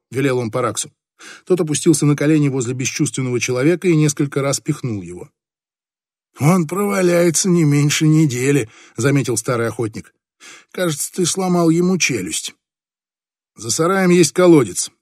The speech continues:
Принеси оттуда воды и полей его как следует". "Фиаллах убьёт тебя за это", —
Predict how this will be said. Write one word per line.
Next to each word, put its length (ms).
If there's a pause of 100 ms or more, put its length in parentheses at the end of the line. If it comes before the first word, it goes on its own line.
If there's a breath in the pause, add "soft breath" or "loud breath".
(300)
Принеси 380
оттуда 380
воды 340
и 60
полей 440
его 200
как 160
следует". 500 (1000)
"Фиаллах 680
убьёт 440
тебя 280
за 160
это", — 340